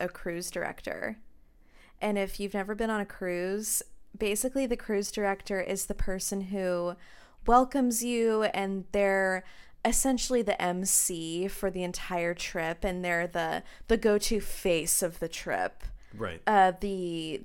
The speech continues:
Speaker 1: the announcer, the person that comes on stage before every show,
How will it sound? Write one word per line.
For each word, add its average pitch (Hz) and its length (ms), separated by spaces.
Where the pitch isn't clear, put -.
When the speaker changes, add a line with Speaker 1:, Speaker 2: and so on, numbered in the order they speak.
Speaker 1:
the 147 380
announcer, 220 1080
the 185 300
person 190 480
that - 160
comes 190 240
on 180 160
stage 175 480
before 175 300
every 160 240
show, 240 760